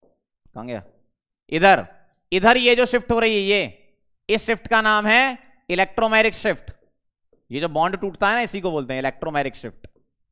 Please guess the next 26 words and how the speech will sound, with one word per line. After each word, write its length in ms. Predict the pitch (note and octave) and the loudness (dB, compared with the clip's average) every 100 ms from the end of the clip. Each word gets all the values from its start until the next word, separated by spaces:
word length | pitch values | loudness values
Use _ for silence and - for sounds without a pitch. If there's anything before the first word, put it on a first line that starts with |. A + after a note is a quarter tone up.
| _ _ _ _ _ _ _ _ - | _ _ _ _ _ _ _ _ 2
और 180 | G3 | 2
बेटा 200 | A3 A#3+ A#3+ | 4 6 6
इलेक्ट्रोमेरिक 600 | G#3 G#3 A3+ A3+ A3+ A3+ | 4 2 0 2 2 0
शिफ्ट 300 | - A#3 - | -2 -2 0
हो 100 | G#3+ | 2
रही 220 | A3 A3 | 2 2
है 80 | A3+ | 2
इसमें, 400 | G3+ A3 G#3+ A#2 - _ | 0 0 0 -2 -10 _
और 180 | - F#3 - | 0 0 0
इस 160 | A#3+ A#3+ | -2 0
इफेक्ट 300 | A3 A3+ - | 2 0 0
को 120 | A3 | 0
हम 160 | G#3 | 0
क्या 160 | G3+ G#3+ | 0 0
बोलते 260 | G#3 G3+ A3 | 2 0 0
हैं? 160 | G#3+ F#3+ | 0 -2
माइनस 680 | D#3+ D3+ D3+ F3 A#3 - - C3 | -4 -4 -4 -4 -4 -6 -16 -16
ई, 180 | G#2+ F#2 _ - | -16 -16 _ -8
माइनस 320 | B2 D3 C#3+ | -6 -6 -8
इलेक्ट्रोमेरिक, 600 | C3 - A#2 G2+ F#2+ - _ _ - | -10 -12 -14 -12 -14 -20 _ _ -12
क्योंकि 180 | B2+ | -10
न्यूक्लियोफाइल 440 | B2+ A#2+ C3 A#2+ A#2 | -10 -10 -8 -8 -10
इसके 160 | A2 A2+ | -12 -14
पास 160 | G#2+ | -16
आता 220 | G2 - | -18 -20
है। 100 | G2+ | -20